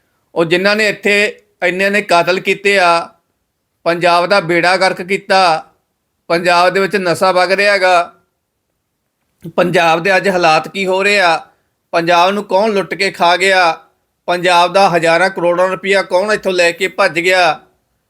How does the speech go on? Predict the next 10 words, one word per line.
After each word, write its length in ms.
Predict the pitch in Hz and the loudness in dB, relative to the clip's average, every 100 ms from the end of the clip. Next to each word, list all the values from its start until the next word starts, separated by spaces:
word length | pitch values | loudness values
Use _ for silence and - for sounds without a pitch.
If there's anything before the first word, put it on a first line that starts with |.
| _ _ - | _ _ -4
ਪੰਜਾਬ 520 | 165 165 175 170 185 | -2 0 2 2 2
ਦੇ 80 | 190 | -2
ਉੱਪਰ 280 | 160 190 190 | -2 -2 -2
ਕਿੰਨੇ 300 | 190 180 185 | -4 -4 -4
ਕਿੰਨੇ 220 | 190 190 | -4 -4
ਵਾਰੀ 240 | 185 190 | 0 0
ਕਿਹਨੇ 320 | 196 185 208 | -2 -2 0
ਰਾਜ 220 | 185 170 175 | 2 0 0
ਕਰ 200 | 185 180 | -2 -2
ਲਿਆ, 420 | 196 185 160 | 0 2 0